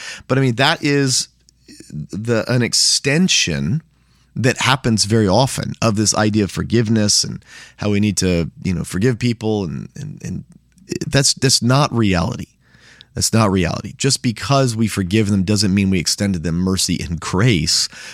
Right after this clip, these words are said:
when they don't deserve it. Now, there's very often times the Lord will call us to extend mercy and grace to people, es-, even people who have been wicked in the past, when they show true signs of repentance.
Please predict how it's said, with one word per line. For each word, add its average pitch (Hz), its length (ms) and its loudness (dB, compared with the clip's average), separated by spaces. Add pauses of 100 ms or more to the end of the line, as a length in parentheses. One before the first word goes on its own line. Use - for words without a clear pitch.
(120)
when 120 220 2
they 110 140 2
don't 104 360 -2
deserve 80 460 0
it. - 240 -10 (1900)
Now, 117 120 0
there's 135 160 2
very 147 240 4
often 131 400 2
times 127 320 2
the 117 60 2
Lord 120 220 2
will 131 140 0
call 160 420 2
us 92 160 0
to 101 120 0
extend 71 420 -2
mercy - 400 -4
and - 180 -10
grace 57 340 -6
to 76 100 -10
people, - 360 -12
es-, - 140 -4 (100)
even 165 320 4
people 147 360 0
who 127 160 4
have 107 100 2
been 104 260 2 (380)
wicked 110 400 2
in 104 100 2
the 90 80 0
past, 85 440 -2
when 110 220 0
they 104 140 0
show 98 420 0 (880)
true 143 280 2
signs 107 500 2
of 87 220 0
repentance. - 840 -2